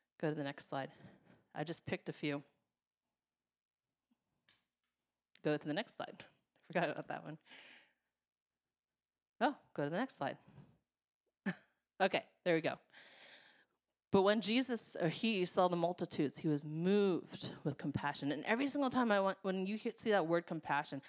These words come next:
I want you to, to remember that, that Hebrew and Greek word that is like his, his heart was coming out of his mouth. Like, it was just the insides, his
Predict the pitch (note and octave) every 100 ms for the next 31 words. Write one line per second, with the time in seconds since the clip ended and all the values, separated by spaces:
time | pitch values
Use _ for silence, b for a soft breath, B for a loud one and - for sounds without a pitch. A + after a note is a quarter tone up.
0 | B B - G3+ A#3 A#3+ F#3+ E3+ - -
1 | E3 E3 D#3+ F3 F3 D#3 D3 C#3 B2+ -
2 | - F#3+ F3+ D#3 D3 D3 D#3+ E3 - D#3+
3 | D3 F#2 - - G3 G3 F3+ - D#3+ -
4 | - - - F3 - - - B3+ A3 -
5 | - G3 F3 _ G#3+ G#3+ A#3 G#3 F3 E3+
6 | F3+ G3 F3 G3+ G3+ G3+ G3+ B B B
7 | B F#3 F3+ - B3+ D#4+ G3 F#3 F3+